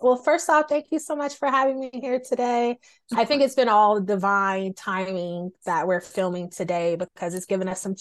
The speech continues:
a chance to get to know each other. And I've been following you on social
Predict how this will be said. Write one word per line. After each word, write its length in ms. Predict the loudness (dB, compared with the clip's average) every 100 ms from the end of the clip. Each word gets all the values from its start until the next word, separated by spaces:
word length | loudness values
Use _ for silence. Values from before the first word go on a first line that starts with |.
| -10
a 80 | -10
chance 400 | -4 0 0 2
to 80 | 0
get 120 | 0
to 80 | -2
know 200 | 2 2
each 260 | 0 -2
other. 300 | 0 2 0
And 120 | 0
I've 60 | -4
been 120 | -10 -4
following 300 | -2 0 -2
you 80 | -6
on 140 | -8
social 640 | -4 -2 -2 -2 0 0